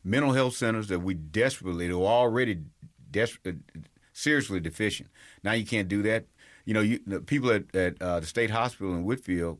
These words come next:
they can't keep anybody more than thirty days. So you, they're releasing people that need to be institutionalized, who are walking up and down the street, uh, a-, and a danger to themselves and a danger to other people. So I, it doesn't make any sense to me. I don't understand how anybody can justify it at all.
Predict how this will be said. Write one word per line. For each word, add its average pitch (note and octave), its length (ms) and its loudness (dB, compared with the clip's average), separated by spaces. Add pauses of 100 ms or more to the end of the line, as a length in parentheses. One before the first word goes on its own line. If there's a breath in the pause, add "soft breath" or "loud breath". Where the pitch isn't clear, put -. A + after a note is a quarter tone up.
(140)
they G2+ 160 0
can't C#3 240 0
keep D#3+ 200 -6
anybody F2+ 320 2
more F2+ 240 0
than D#2+ 80 -6
thirty G2 280 0
days. G2+ 300 2
So F#2 80 -6
you, A2 200 0 (280 loud breath)
they're C#3+ 140 2
releasing C3 500 2
people G2+ 300 -2
that F2+ 100 2
need A2+ 280 0
to A#2+ 60 -4
be G#2 200 2
institutionalized, D#2+ 960 -4 (240 loud breath)
who G2+ 100 -2
are F2 40 2
walking G#2 360 2
up F#2+ 80 0
and F#2 80 -4
down F#2+ 200 2
the E2 60 -4
street, F#2+ 400 -2 (520 soft breath)
uh, F2 220 2
a-, E2 280 -2
and F2 100 -4
a D#2+ 60 -2
danger A2 340 -2
to G2 60 -4
themselves G2+ 560 2
and F2 100 -2
a D#2 40 -6
danger F2 320 0
to E2 120 -2
other D2+ 120 -4
people. D#2+ 340 -6 (240)
So D#2+ 360 -2 (100)
I, E2+ 180 -4
it A2+ 160 -6
doesn't C#3 260 2
make A2 220 0 (340)
any B2+ 220 2
sense G#2 380 -2
to D2 100 -12
me. C2+ 240 -12 (320 soft breath)
I G#2 120 0
don't G#2 140 0
understand F#2 440 0
how E2+ 60 0
anybody F2 400 0
can D2 180 -10
justify D2+ 600 -4
it C#2 60 -4
at C#2 120 -6
all. D2+ 320 -2